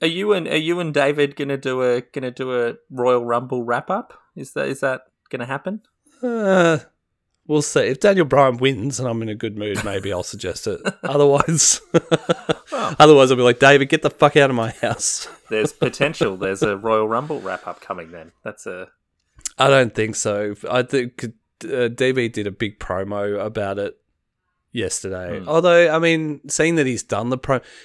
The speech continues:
Speaker 2: him and Bianca Belair both did promos, so I suggest that, like, those promos could be used later on down the track.
Speaker 1: Hmm.
Speaker 2: So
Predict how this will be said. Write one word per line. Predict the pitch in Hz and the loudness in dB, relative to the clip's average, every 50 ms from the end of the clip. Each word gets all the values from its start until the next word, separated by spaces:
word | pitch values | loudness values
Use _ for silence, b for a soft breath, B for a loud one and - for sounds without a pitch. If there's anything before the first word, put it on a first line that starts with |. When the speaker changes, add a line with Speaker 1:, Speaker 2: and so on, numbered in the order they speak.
| B B | B B
Speaker 2:
him | - 165 175 185 | 4 4 4 4
and | 156 120 147 151 147 139 | 4 4 4 4 4 4
Bianca | - 127 131 131 131 127 117 101 | 2 2 2 2 0 -2 -4 -6
Belair | - 107 104 107 110 107 | -4 -4 -2 -2 -2 -2
both | 107 104 104 107 - - | -2 -4 -4 -4 -4 -4
did | 120 110 - - | -6 -6 -6 -6
promos, | - 98 98 110 131 147 165 160 | -8 -6 -6 -4 -4 -4 -4 -4
so | - - 127 110 | -2 -2 -2 -2
I | 104 | -2
suggest | - - 117 - - 113 117 113 - - - | -2 -4 -8 -4 0 0 0 0 0 -2 -4
that, | 104 92 80 - _ _ _ _ _ _ _ _ _ - | -4 -4 -6 -8 _ _ _ _ _ _ _ _ _ -10
like, | 98 98 - | -10 -8 -6
those | - 90 95 92 - | -6 -6 -6 -6 -8
promos | - 104 101 95 98 101 - | -8 -8 -8 -8 -8 -10 -10
could | - 127 110 - | -8 -10 -10 -10
be | 104 | -10
used | 101 98 98 101 104 98 92 98 | -12 -10 -8 -8 -8 -8 -10 -10
later | 98 92 92 101 101 101 95 | -12 -10 -10 -10 -10 -10 -10
on | 95 101 104 | -10 -10 -10
down | 101 107 104 101 98 | -8 -8 -8 -8 -10
the | 101 | -12
track. | - - - 117 143 | -12 -8 -8 -8 -8
Speaker 1:
Hmm. | 104 | -8
Speaker 2:
So | 98 87 107 98 98 | -8 -6 -6 -4 -6